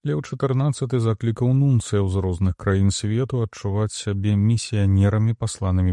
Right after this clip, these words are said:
быць прыладамі еднасці і служэння чалавечай годнасці. Пантыфік падкрэсліў унікальнасць дыпламатычнага корпуса апостальскай сталіцы, еднасць якога грунтуецца не на фармальным саюзе, а на супольнасці ў Хрысце і Касцёле.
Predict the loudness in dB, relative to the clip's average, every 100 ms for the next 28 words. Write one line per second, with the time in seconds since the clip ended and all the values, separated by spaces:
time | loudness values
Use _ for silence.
0 | 0 -4 -6 -4 0 0 0 0 0 0
1 | -2 0 -2 -2 -4 -6 -6 -4 0 2
2 | 0 0 -2 0 -2 -2 -4 -2 -2 0
3 | -2 -2 -6 -8 -4 -4 -4 -6 -8 -8
4 | -10 -6 -6 -4 0 2 2 0 0 2
5 | 0 -2 -6 -4 -4 -4 -6 -4 -4 -4
6 | -4 -6 -4 -8 -6 -8 -8 -12 -10 -10
7 | -8 -12 -8 -6 -4 -4 -6 -6 -4 -2
8 | 0 -2 -2 -4 -2 0 0 0 0 0
9 | -2 -2 0 2 2 2 0 -2 -2 0
10 | 2 2 2 2 -2 -4 -2 0 -2 -4
11 | -2 0 -2 -4 -8 -4 0 0 -2 -6
12 | -8 -6 -8 -8 -8 -6 -6 -6 -8 -8
13 | -6 -4 -6